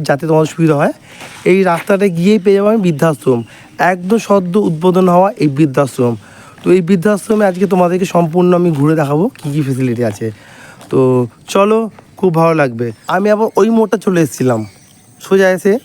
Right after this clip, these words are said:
তো বাঁ দিকে টার্ন নিয়ে ওই মোড়টা এসেছিলাম, ওই মোড় দিয়ে সোজা এলাম। মোড় দিয়ে সোজা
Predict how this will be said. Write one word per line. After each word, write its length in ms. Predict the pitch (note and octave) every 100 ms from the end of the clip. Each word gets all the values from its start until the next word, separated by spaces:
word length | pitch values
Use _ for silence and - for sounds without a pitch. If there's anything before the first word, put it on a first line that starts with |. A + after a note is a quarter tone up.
| -
তো 60 | D3+ D3+ C3+
বাঁ 100 | C3+
দিকে 160 | D#3 D#3+
টার্ন 140 | D#3 D#3+
নিয়ে 120 | F3+ -
ওই 60 | D#3
মোড়টা 180 | D#3+ D3+
এসেছিলাম, 320 | E3 - D#3 B3 - - - - -
ওই 80 | F#3+ A3+
মোড় 140 | A#3+ A3+
দিয়ে 100 | -
সোজা 180 | G#3+ G3+ D3
এলাম। 160 | B2 A2 - - - - - -
মোড় 300 | - E3+ F#3+ F#3+ E3
দিয়ে 140 | G#3 -
সোজা 200 | G3+